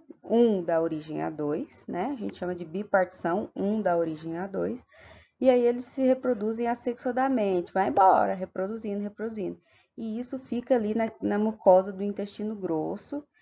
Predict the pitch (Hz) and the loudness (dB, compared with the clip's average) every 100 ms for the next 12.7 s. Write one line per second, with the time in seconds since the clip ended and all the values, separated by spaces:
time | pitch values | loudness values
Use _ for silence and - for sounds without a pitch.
0 | _ - 202 185 185 208 214 277 _ 196 | _ -10 -4 0 0 0 -2 -6 _ 0
1 | 185 208 220 220 247 - 175 185 202 - | 0 -2 -4 -6 -6 -2 0 0 -6 -8
2 | 190 196 202 233 - - 240 190 175 _ | -6 -4 -4 -6 -6 -6 -4 -4 -10 _
3 | _ _ - 143 180 254 _ - 170 190 | _ _ -8 -6 -6 -10 _ -6 -4 -4
4 | - 180 180 - 185 180 180 208 - 190 | 0 0 0 0 0 2 0 -2 0 0
5 | 185 190 - 220 220 - 147 160 170 202 | 0 -2 -10 -10 -10 -4 -2 -2 -4 -6
6 | 156 139 - - - _ 175 180 208 185 | -8 -10 -12 -20 -20 _ -6 -2 -2 -2
7 | 214 220 254 - 196 190 190 190 185 175 | -4 -6 -4 2 2 0 -2 -2 -2 -2
8 | 185 180 185 208 208 196 202 214 202 190 | 0 2 0 0 4 4 4 -6 -6 -6
9 | 190 190 185 277 302 311 233 175 180 190 | -6 0 2 2 2 -2 2 4 6 4
10 | 156 160 - 170 175 185 _ 175 185 160 | 0 -6 -2 -2 -2 -8 _ -6 -4 -6
11 | 151 147 175 180 165 151 156 175 170 175 | -6 -6 -6 -4 -4 -4 -2 -2 -4 -6
12 | - - - _ - - 220 | -14 -20 -20 _ -6 -4 -4